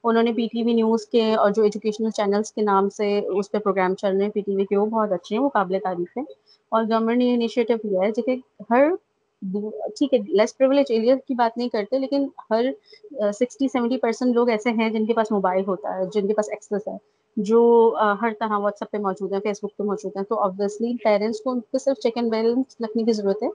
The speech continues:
कि अगर वो ऑनलाइन classes बच्चों को ले रहे हैं, उनके साथ बैठ रहे हैं, अ, जो लोग afford कर सकते हैं, well and good, और जो नहीं कर सकते, वो government के इस इकदाम से बिल्कुल फ़ायदा उठा सकते हैं। इसमें कोई ऐसी वो नहीं है।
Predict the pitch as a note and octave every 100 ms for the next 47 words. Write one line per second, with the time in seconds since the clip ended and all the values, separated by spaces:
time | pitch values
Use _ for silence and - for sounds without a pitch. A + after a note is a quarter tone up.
0 | - _ _ A#3+ A3+ C4+ D4+ G#3+ G3+ G#3
1 | A3 C4+ C4+ G3+ G3 A#3+ B3 - G3 G#4+
2 | A3 G#3+ A#3 G#3 F3 F3+ F#3+ G#3+ - -
3 | F#3+ F3 E3+ E3+ - G3 B3 - - -
4 | _ - G3 F#3 F#3 G#3+ G#3+ G#3 - G3
5 | - G3+ - G#3+ A#3 A#3 F#3 F3+ F3+ A3+
6 | C4 B3+ C#4 A3+ A3+ C4 A#3 G#3 G3+ C#4+
7 | C#4+ B3 B3 C#4 C4+ C#4 B3+ B3+ B3+ B3
8 | C4+ C4+ D4 A#3 A#3+ A#3 B3 - B3 B3
9 | G#3 G#3 F#3+ G#3 - A3 A3+ G#3+ G#3 A3+
10 | A3 G#3 F#3+ G#3 G#3 F3+ E3+ F#3+ C4+